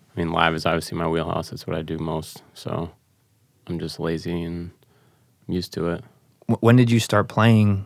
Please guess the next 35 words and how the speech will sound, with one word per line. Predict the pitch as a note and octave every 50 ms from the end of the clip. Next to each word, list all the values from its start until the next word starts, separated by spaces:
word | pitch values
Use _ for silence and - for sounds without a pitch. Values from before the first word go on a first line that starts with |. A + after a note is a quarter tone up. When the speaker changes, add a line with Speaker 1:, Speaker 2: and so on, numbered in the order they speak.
| -
Speaker 2:
music | - G#2 G2+ G2 G2 G2+ G2+
in | E2+ E2+ E2+
general? | F2 F2+ G2 G2 F2+ - A2 - _ _ _ _ _ _ _ _ _ _ _ _
'Cause | - B2 G2 G#2
you're, | A2+ A2
what, | G#2 F#2+ -
thirty? | - - - G#2 G2+ F#2+ F#2 F#2 F2+ F#2 - - _ _ _ _ -
Speaker 1:
Five. | - F2+ E2+ E2+ E2+ F2 F#2
Speaker 2:
Five? | - F#2 F#2+ G#2 A#2 A#2 - - _ _ _ _ _ _ _ _ _ _ _ _ -
Speaker 1:
I | - A#2+
played | A#2+ - G2 F2 E2+
guitar | E2+ - - F2 E2
in | E2
high | E2+ E2
school. | E2 - - F2+ E2+ F2 F2+ F2 _ _ _
Speaker 2:
High | - - -
school. | - - - - - A#2+ A2+ - -
Speaker 1:
Terribly. | - - F#2+ F#2 - E2+ F2 F#2+ G2 - - D3 _ _ _ _ _ _ _ _ _ _
And | - F#2+
terribly | F#2+ - G2 F2+ F2+ F2 F2+ F2+
on | F2+ F2+ F2+ F2+
into | F2+ F2+ F2+ F2+
college. | - F#2+ F2 F2 F2 F2+ F2+ F2 F#2 F#2+
And, | G2 F#2 F#2 F#2 F2 - _ _ _ _ - _ _ _ - - - - - - - _ _ _ _ _ _ _ _ _ _ -
yeah, | A2
I | G#2+
started | G2 - B2 G#2 F2+
gigging | F#2+ F#2 F2 F#2
when | F2+
I | F2
was, | F2
like, | F2 F2+ F2 _ _ -
twenty-three | - - F#2+ F2+ F2+ - F2+ F2+
or | F2
twenty-four. | - F2+ F2 F2 E2+ F#2+ F2+ F#2 F#2 F2